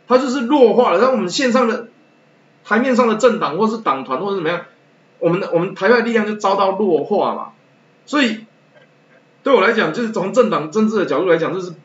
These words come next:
我，我认为不是很理想的。但是因为原则上数字不变，所以某种程度就还好，总数不变。可是齁，最近几波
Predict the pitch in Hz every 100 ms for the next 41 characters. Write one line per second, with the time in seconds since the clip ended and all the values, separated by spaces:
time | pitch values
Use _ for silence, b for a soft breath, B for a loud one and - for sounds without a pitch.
0 | _ _ _ 139 147 151 214 156 127 143
1 | 190 165 131 117 123 175 143 107 107 220
2 | 214 220 170 202 220 180 170 185 185 196
3 | 170 233 175 185 135 127 165 127 160 135
4 | 165 127 127 151 147 117 113 117 - -
5 | - _ _ _ _ _ _ - 143 143
6 | 208 143 143 175 113 185 214 277 196 131
7 | - - _ _ _ _ - 277 285 226
8 | - _ _ - 160 151 220 226 -